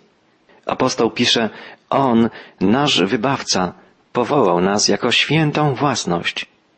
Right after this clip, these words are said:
nie ze względu na nasze zasługi, ale kierując się swoim zamierzeniem i łaską, obdarzył nas tą łaską w Chrystusie Jezusie, zanim zaistniał czas.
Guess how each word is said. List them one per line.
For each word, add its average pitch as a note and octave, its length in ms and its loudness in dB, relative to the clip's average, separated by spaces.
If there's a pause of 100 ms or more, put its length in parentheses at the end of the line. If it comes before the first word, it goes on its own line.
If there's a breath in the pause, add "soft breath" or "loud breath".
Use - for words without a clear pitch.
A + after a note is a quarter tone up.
(240)
nie C3+ 260 2
ze F#2+ 140 0
względu F#2 380 2
na F#2 140 2
nasze G#2+ 260 0
zasługi, G2+ 640 0 (680)
ale G#2+ 200 2
kierując A#2 480 2
się B2 160 0
swoim C3+ 440 2
zamierzeniem A#2 680 2 (240 loud breath)
i A2+ 120 2
łaską, G#2 580 0 (640)
obdarzył F#2 560 0
nas E2 280 -2
tą G#2+ 260 2
łaską A#2 520 0 (320 loud breath)
w - 80 -18
Chrystusie C#3 480 2
Jezusie, C#3 520 -2 (640)
zanim G2 460 2
zaistniał G2 560 -2
czas. - 540 -2